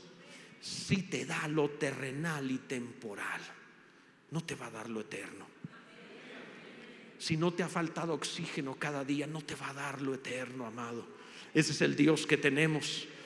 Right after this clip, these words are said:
El que te dice: "Mis palabras son fieles y verdaderas. El que tenga sed, venga y beba de la fuente del agua de la vida gratuitamente". Bendito sea Dios. El Señor es bueno.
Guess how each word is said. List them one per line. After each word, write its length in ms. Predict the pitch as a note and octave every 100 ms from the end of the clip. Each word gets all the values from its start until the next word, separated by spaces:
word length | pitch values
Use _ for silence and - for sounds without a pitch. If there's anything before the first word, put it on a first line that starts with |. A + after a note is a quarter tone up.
| - -
El 140 | D#3 D#3
que 140 | D#3
te 120 | C#3+
dice: 280 | C#3+ F#3 F3+
"Mis 160 | E3 D#3
palabras 500 | D3+ C#3+ E3+ E3+ E3
son 160 | D#3+
fieles 460 | D3+ E3+ D#3 D#3 D#3+
y 40 |
verdaderas. 640 | C#3+ C3+ A#2+ B2+ D#3 D3+
El 100 | D#3
que 100 | -
tenga 340 | C3+ D#3 F3 E3+
sed, 280 | F3 D#3+ B2+
venga 380 | D#3+ E3+ D#3+
y 60 | C3
beba 340 | B2 E3 E3+
de 140 | C3+ C3
la 160 | C#3+
fuente 420 | C3 F3 F3 E3+ D3+
del 140 | C#3+
agua 240 | D#3+ E3
de 80 | D#3
la 100 | C#3
vida 320 | C3 G#3 G3 - - - -
gratuitamente". 1120 | - - D#3+ - G#3+ A3+ G#3 F3+ A#3 G#3+ F#3
Bendito 560 | F3 E3+ E3 B3 - F3+
sea 180 | - G3+
Dios. 340 | F#3 F3 -
El 120 | F#3+ F#3+
Señor 320 | A3 C4 A#3+
es 140 | F3
bueno. 320 | E3 F3 D3